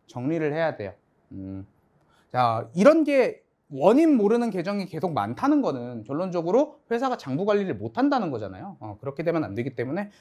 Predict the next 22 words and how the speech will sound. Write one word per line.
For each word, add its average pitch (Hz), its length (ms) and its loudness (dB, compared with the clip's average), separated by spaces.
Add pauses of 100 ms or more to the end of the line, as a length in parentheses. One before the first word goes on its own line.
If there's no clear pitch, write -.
(120)
결산 127 320 0
때 160 80 0
전부 110 260 -8
다, 214 280 2 (100)
어, - 140 -16
지워주는 120 580 -4
작업을 170 580 -2 (220)
할 190 120 -2
겁니다. 143 320 -2 (600)
그래서 254 480 6
일단 208 240 -2
일반 285 320 2
분괴 254 260 0
때 180 80 0
어떻게 185 300 -2
발생을 170 340 -2
하는지 170 300 -4
보여드릴게요. 151 680 0 (3250)
자, 117 240 2
일 254 140 2
번 294 160 4
문제. 156 360 -2